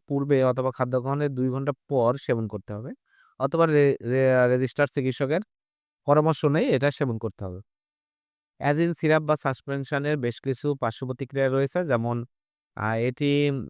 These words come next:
আহ, সেবনের ফলে বমি ভাব, বমি,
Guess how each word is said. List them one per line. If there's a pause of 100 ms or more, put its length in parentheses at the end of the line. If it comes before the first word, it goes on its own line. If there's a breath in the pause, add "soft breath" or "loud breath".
(160)
আহ,
সেবনের (100)
ফলে
বমি
ভাব,
বমি,